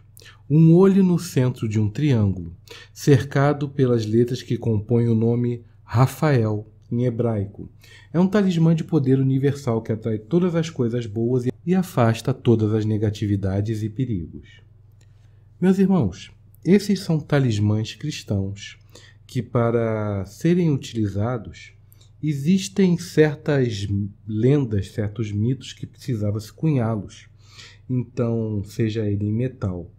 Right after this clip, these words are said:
Dependendo de como seja a fé, de como seja a consciência de cada um, ca-, vocês podem utilizá-los, é, através de uma imagem, de uma impressão,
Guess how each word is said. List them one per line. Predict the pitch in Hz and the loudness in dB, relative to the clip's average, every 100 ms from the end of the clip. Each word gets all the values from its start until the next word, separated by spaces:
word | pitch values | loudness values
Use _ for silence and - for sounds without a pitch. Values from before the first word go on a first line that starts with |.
| - - - - - - - | -20 -20 -20 -20 -20 -20 2
Dependendo | 175 190 233 214 226 | 2 4 2 4 2
de | 190 | 0
como | - 160 156 | -2 -2 -2
seja | 135 131 117 113 | -2 -2 0 -2
a | |
fé, | - 113 | -2 -2
de | 110 | -2
como | 110 110 104 | -2 -4 -6
seja | 101 104 104 | -4 -4 -4
a | |
consciência | 104 110 101 107 101 104 | -4 -6 -4 -2 -2 -4
de | 98 | -8
cada | - 101 98 | -6 -4 -4
um, | 107 127 | -4 -4
ca-, | 127 143 139 - - | -4 -8 -8 -20 -20
vocês | - 175 190 185 | -8 -6 -6 -6
podem | 185 170 175 | -6 -4 -2
utilizá-los, | 175 165 147 113 101 120 123 92 - - - - - - | -4 -4 -2 -2 -2 -4 -4 -8 -10 -20 -20 -20 -20 -10
é, | 120 117 117 117 110 104 98 98 - - | -2 2 2 2 0 -4 -6 -8 -20 -10
através | 147 - 170 123 113 | -8 0 0 2 0
de | 120 | 0
uma | 139 | 0
imagem, | 160 139 110 117 117 | 0 0 -2 -4 -6
de | 104 | -6
uma | 101 | -4
impressão, | 104 131 139 - 113 120 | -4 -2 -4 -4 -4 -6